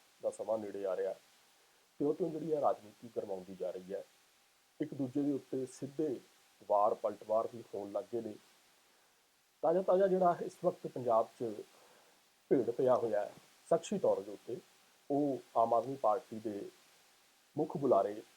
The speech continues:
ਮਾਲਵਿੰਦਰ ਸਿੰਘ ਕੰਗ ਤੇ ਸ਼੍ਰੋਮਣੀ ਅਕਾਲੀ ਦਲ ਦੇ ਸੀਨੀਅਰ ਨੇਤਾ ਵਿਰਸਾ ਸਿੰਘ ਵਲਟੋਆ ਵਿਚਾਲੇ ਪਿਆ ਹੋਇਆ ਹੈ। ਮਾਲਵਿੰਦਰ ਸਿੰਘ ਕੰਗ ਨੇ ਬਿਨਾਂ ਨਾਮ ਲਏ ਕਿਹਾ ਸੀ ਕਿ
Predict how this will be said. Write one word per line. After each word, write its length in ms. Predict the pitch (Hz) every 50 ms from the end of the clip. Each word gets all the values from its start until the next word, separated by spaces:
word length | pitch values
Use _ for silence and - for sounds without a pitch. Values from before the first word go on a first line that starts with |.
| -
ਮਾਲਵਿੰਦਰ 400 | 113 107 104 107 107 104 104 107
ਸਿੰਘ 220 | 107 - - 120 120 -
ਕੰਗ 160 | - 101 95 92 104 - - _ _ _ _ _ _ _ _ _ _ _ _
ਤੇ 80 | 143 135
ਸ਼੍ਰੋਮਣੀ 380 | 127 - 147 156 180 185 190
ਅਕਾਲੀ 280 | 180 180 117 107 107 110
ਦਲ 200 | 110 110 104 107 101 -
ਦੇ 160 | 104 101 95
ਸੀਨੀਅਰ 540 | - - - _ _ - 135 156 160 156 151
ਨੇਤਾ 280 | 135 110 101 - 107 107
ਵਿਰਸਾ 320 | 107 117 120 117 - 131
ਸਿੰਘ 260 | 120 - - 139 143 139 123 113
ਵਲਟੋਆ 340 | 113 113 - 127 143 151
ਵਿਚਾਲੇ 320 | 151 135 127 - 107 95 92
ਪਿਆ 260 | - - 123 - - -
ਹੋਇਆ 140 | - 117 -
ਹੈ। 60 | - - - _ _ _ _ _ _ _ _ _ _ _ _ -
ਮਾਲਵਿੰਦਰ 340 | 113 117 127 147 139 143 143
ਸਿੰਘ 240 | - - 160 151 135 -
ਕੰਗ 200 | - 113 123 131
ਨੇ 180 | 127 123 110 104 - - - - - _ _ _ _ _ 127
ਬਿਨਾਂ 260 | 127 139 170 175 196
ਨਾਮ 300 | 180 143 135 131 131 127
ਲਏ 160 | 117 107 101 104 - - _ _ _ _ _ _ -
ਕਿਹਾ 200 | 127 135 135 139
ਸੀ 260 | - - 113 113 180 - -
ਕਿ 300 | - 127 123 117 107 110